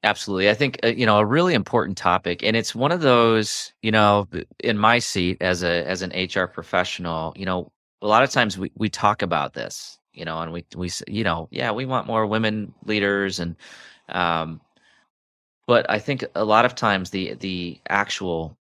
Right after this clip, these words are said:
you know, tactical <laughs> actions that need to be taken, um, g-, get lost in the shuffle, right? You know, there's a, maybe, you know, we, we do a, a training program or, or we put together an employee resource group, but,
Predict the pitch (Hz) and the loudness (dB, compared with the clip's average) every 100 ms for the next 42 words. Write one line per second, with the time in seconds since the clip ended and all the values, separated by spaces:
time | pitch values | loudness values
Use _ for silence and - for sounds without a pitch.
0 | - 85 64 _ _ _ _ _ - - | -14 -14 -14 _ _ _ _ _ -8 -2
1 | 117 - 98 101 85 80 - 147 - - | -2 -4 -2 0 0 -2 -8 -16 -4 0
2 | 120 - 127 123 123 120 117 120 117 117 | 0 0 -4 -2 -2 -2 -2 -4 2 2
3 | 120 165 180 _ - - - _ - 98 | 2 -6 -8 _ -20 -20 -20 _ -2 2
4 | 92 85 - 107 110 - - - 131 110 | 2 0 -6 -12 -12 -14 -14 -2 0 4
5 | 127 - 90 82 76 - - _ - 87 | 4 2 -6 -6 -6 -8 -16 _ -4 0
6 | 85 82 92 90 90 87 - 85 80 78 | 0 -4 -2 0 0 -2 -2 -2 -2 -4
7 | 98 98 95 90 - - - - _ _ | -4 -2 -4 -6 -10 -20 -20 -20 _ _
8 | 95 87 82 87 82 85 - 95 90 98 | -6 -2 -2 -2 -2 -4 -6 -4 -2 0
9 | 92 85 82 - 98 131 110 95 90 82 | 0 0 -2 -4 -2 0 0 0 -2 -2
10 | 76 71 _ _ _ - 90 90 87 85 | -8 -12 _ _ _ -12 -4 -2 0 0
11 | 85 - 92 92 98 - 98 95 95 90 | -2 -2 -2 -2 -4 -6 -2 -2 0 -2
12 | 87 87 95 90 90 - 85 - 78 - | -4 -4 -2 -2 -4 -6 -10 -10 -14 -10
13 | - 82 | -4 -6